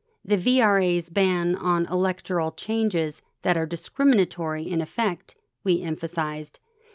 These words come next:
is an appropriate method of promoting the purposes of the fifteenth Amendment. As City of Rome recognized, we had reached the very same conclusion in South Carolina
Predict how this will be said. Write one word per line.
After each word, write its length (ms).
is 280
an 320
appropriate 640
method 460
of 220
promoting 680
the 100
purposes 720
of 140
the 80
fifteenth 480
Amendment. 640
As 380
City 400
of 160
Rome 600
recognized, 840
we 200
had 220
reached 380
the 80
very 340
same 300
conclusion 680
in 160
South 360
Carolina 760